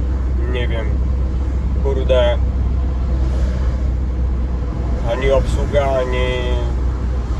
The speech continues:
te wczorajsze cappuccino to mnie w ogóle roz-, rozwaliło. Ale co? Poszedłem spać wczoraj, wyspałem się, wstałem sobie o siódmej,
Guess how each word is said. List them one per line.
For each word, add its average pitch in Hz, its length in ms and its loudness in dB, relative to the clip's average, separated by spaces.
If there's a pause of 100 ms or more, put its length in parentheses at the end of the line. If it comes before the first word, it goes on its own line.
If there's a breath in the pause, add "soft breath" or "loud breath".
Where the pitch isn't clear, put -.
(2250)
te 131 100 2
wczorajsze 131 480 2
cappuccino 123 600 0
to 127 120 0
mnie - 220 -2
w 139 80 -2
ogóle 117 300 -2
roz-, 117 360 0
rozwaliło. 104 600 -2 (1800)
Ale 165 200 4
co? - 220 0 (2000)
Poszedłem 170 360 2
spać 220 260 0
wczoraj, 208 520 2
wyspałem 202 680 2
się, 196 320 -2
wstałem 160 440 -2
sobie 131 360 -4
o 123 80 -4
siódmej, 190 800 0